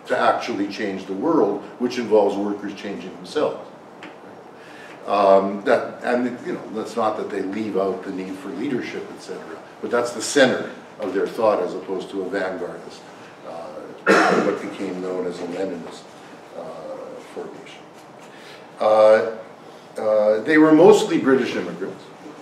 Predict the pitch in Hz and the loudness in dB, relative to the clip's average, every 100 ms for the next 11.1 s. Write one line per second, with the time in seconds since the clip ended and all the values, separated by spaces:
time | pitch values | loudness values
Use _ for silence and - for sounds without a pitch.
0 | - - - - - - 98 101 101 117 | -20 -20 -20 -20 -20 -8 -4 -2 4 6
1 | 120 104 92 90 - - - - - - | 6 2 -4 -6 -10 -16 -18 -18 -18 -18
2 | - - - - - - 92 92 95 95 | -20 -20 -20 -20 -14 -6 -4 0 0 0
3 | 95 95 95 - - - - - - 95 | -2 -4 -8 -14 -20 -20 -20 -20 -12 -6
4 | 90 90 92 - 104 107 98 95 104 98 | -2 -2 -4 -6 0 0 0 0 0 0
5 | 98 107 113 98 92 - 90 87 - 110 | -2 -4 -4 -2 -4 -8 -10 -10 -2 -2
6 | 98 - - 143 120 92 - - - - | 0 -4 2 4 4 2 -6 -14 -18 -20
7 | - - - 147 147 139 - 220 240 - | -20 -20 2 6 8 6 4 8 8 8
8 | 101 - 127 117 120 123 156 202 180 - | 4 -4 -2 0 0 2 6 6 4 0
9 | - - - 107 117 104 - 107 - 110 | -6 -14 -10 -2 0 0 -6 -8 -4 -2
10 | 107 - 95 87 - 104 90 - - 90 | -2 -4 -6 -8 -8 -8 -8 -10 -10 -10
11 | - | -10